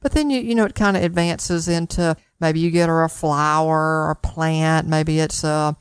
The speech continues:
some jewelry. I mean, I'm kinda saying this to give some guys, well, this is pa-,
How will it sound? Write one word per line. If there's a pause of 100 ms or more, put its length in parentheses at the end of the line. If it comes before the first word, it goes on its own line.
(140)
some
jewelry. (300)
I
mean,
I'm
kinda
saying
this
to
give
some
guys,
well,
this
is
pa-,